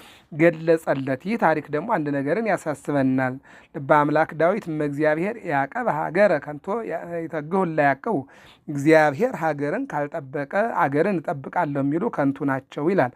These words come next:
እመ እግዚአብሔር የሐነጸ ቤተ ከንቶ ይጻመው እለ ይሐንጹ፣ እግዚአብሔር ቤትን ካልሰራ ቤትን እንሰራለን የሚሉ ሐናጺዎች፣ ቆርቆሮ እንመታለን የሚሉ ሐናጺዎች፣ ግንበኞች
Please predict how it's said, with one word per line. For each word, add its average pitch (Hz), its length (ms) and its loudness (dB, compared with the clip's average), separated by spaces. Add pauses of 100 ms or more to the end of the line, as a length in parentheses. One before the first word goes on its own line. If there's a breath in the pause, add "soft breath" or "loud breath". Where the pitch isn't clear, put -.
(400 loud breath)
እመ 160 200 0
እግዚአብሔር 151 480 4
የሐነጸ 156 400 2 (100)
ቤተ 170 300 -2
ከንቶ 143 280 -12
ይጻመው 185 420 -4
እለ 160 180 -4
ይሐንጹ፣ 143 520 0
እግዚአብሔር 143 520 2
ቤትን 147 300 -4
ካልሰራ 143 420 -2 (540 loud breath)
ቤትን 175 380 4
እንሰራለን 151 640 2
የሚሉ 147 320 0 (200)
ሐናጺዎች፣ 156 600 -2
ቆርቆሮ 175 400 -4
እንመታለን 147 520 0
የሚሉ 151 280 0
ሐናጺዎች፣ 147 640 0
ግንበኞች 147 500 0